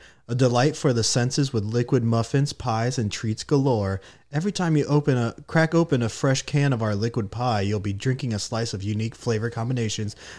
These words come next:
that capture the essence of our favorite breakfast muffins with the tart twist of the sour base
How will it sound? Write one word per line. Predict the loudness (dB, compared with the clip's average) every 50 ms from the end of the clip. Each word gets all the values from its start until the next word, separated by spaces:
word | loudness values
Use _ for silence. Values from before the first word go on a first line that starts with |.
| -8 -4
that | -4 -4 -2
capture | 0 2 2 2 2 2 2
the | 2 2 0 -2
essence | -2 -2 0 0 0 0 2 2
of | 0 2
our | 0 -2
favorite | -2 -2 -2 -2 0 0 -2 -2 -2
breakfast | -2 -2 -2 -2 -2 -2 -2 0
muffins | 0 0 0 -2 -2 -4 -4 -2
with | -4 -4 -4
the | -6
tart | -4 -2 0 0 0 -2 -4
twist | -4 -2 -2 -2 -2 -2
of | -6 -6
the | -4 -4
sour | -2 -2 -2 0 0 0
base | 0 0 0 2 2 0 -2